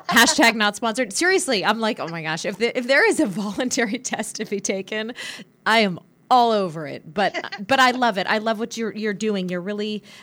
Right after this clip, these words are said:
Speaker 1: I mean, and the fact that so much of what, everything that you're putting out there is free and accessible to people,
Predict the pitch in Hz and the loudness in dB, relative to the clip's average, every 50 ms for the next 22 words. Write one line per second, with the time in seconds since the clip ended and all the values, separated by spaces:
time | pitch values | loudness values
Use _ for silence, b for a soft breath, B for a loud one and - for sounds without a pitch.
0 | B - 196 202 208 196 202 190 190 - 208 196 196 - 208 - - 196 180 180 | B -4 -2 0 0 0 0 -2 -2 -2 -2 -2 -2 -2 -4 -4 -4 -4 -2 -4
1 | 175 - - 180 165 151 147 - - - - - 160 180 175 160 - - - 190 | -4 -4 -4 -4 -4 -4 -6 -12 -20 -20 -20 -8 -4 -2 -2 -2 -4 -4 -2 0
2 | 208 226 254 208 - 165 156 151 - 170 156 - 185 165 165 160 156 156 160 - | 0 0 0 -2 -4 -4 -6 -6 -8 -10 -10 -8 -8 -8 -6 -6 -6 -6 -6 -4
3 | 175 165 156 139 160 - - - - 170 170 170 170 131 147 160 143 - - - | -4 -4 -4 -4 -4 -6 -8 -10 -8 -6 -4 -4 -4 -6 -8 -10 -12 -12 -8 -8
4 | 147 143 - - 151 151 139 139 - 151 - - 151 143 - 147 139 139 147 | -6 -6 -6 -8 -8 -10 -10 -10 -10 -10 -8 -8 -8 -8 -6 -6 -6 -6 -6